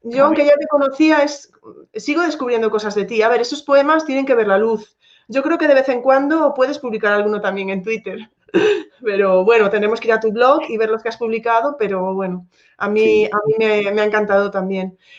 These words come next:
Speaker 1: Así que nada, Julio, muchísimas gracias. Muchísimas gracias a todos los que nos han acompañado aquí. Eh, pondremos también el Geniali en Twitter y, bueno, yo creo que nada más, porque ahora es cuando empiezo a ver más, más, más agradecimientos y tal y ya me pierdo.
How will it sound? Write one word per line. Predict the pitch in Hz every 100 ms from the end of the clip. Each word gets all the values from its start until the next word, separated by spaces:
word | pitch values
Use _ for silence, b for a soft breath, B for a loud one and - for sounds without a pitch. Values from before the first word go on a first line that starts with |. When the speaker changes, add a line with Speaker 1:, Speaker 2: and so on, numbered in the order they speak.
| B
Speaker 1:
Así | - - 247
que | 247
nada, | 233 214
Julio, | 214 233 214
muchísimas | 214 214 233 269 254
gracias. | 247 269 311 302
Muchísimas | 240 233 247 269 247
gracias | 240 247 233
a |
todos | 233 247
los | 240 226
que | 220
nos | 220
han | 226
acompañado | 233 220 214 214 208 202
aquí. | 202 262 370 b b b b b
Eh, | 226 220
pondremos | 240 233 254 277
también | 285 262 247
el |
Geniali | 226 226 226 220 220 220 220
en | 214 208
Twitter | 254 294 349 440 - _
y, | 240 226 220 214 208
bueno, | 226 208
yo | 202 226 226
creo | 240 220
que | 214
nada | 214 214
más, | 226 247
porque | 226 226
ahora | 226
es | 226
cuando | 226 220
empiezo | 220 233
a | 226
ver | 226 226
más, | 220 220 226 220
más, | 220 233 - - -
más | 208 214 226
agradecimientos | 226 214 226 220 226 220
y | 214
tal | 214 214
y |
ya | 220
me | 214
pierdo. | 220 240 277 330